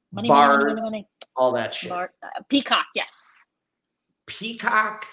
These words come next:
Speaker 1: I think that deal runs out in two
Speaker 2: The
Speaker 1: years.
Speaker 2: bar-, if the, I think the,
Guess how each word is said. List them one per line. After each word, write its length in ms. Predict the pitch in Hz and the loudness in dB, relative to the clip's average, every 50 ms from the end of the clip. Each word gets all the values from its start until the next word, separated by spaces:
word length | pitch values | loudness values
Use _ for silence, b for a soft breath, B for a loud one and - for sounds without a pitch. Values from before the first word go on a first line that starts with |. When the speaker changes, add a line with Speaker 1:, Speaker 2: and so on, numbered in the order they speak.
| - _ _ _ _ _ _ _ _ _ _ _ _ _ _ _ _ _ _ | -20 _ _ _ _ _ _ _ _ _ _ _ _ _ _ _ _ _ _
Speaker 1:
I 80 | 233 247 | -8 -6
think 220 | - 302 - - | -4 -6 -6 -2
that 240 | - 262 262 254 254 | 0 0 0 -2 -4
deal 200 | - 233 214 208 190 | -6 -6 -6 -4 -4
runs 220 | 196 190 190 170 180 | -6 -6 -4 -2 -2
out 160 | 170 - - | -2 -2 -2
in 60 | - | -6
two 160 | - - 185 | -12 -6 -4
Speaker 2:
The 60 | 180 | -4
Speaker 1:
years. 100 | - - | 0 6
Speaker 2:
bar-, 200 | - 190 208 - - - | 8 8 8 8 4 2
if 200 | 208 190 165 - - | 0 0 0 0 -2
the, 200 | 190 196 - - - | -2 -2 -2 0 0
I 100 | 165 175 175 170 | 2 2 0 -2
think 240 | - 214 226 226 - | -6 -8 -8 -8 -6
the, 240 | - 226 190 165 | -6 -6 -6 -6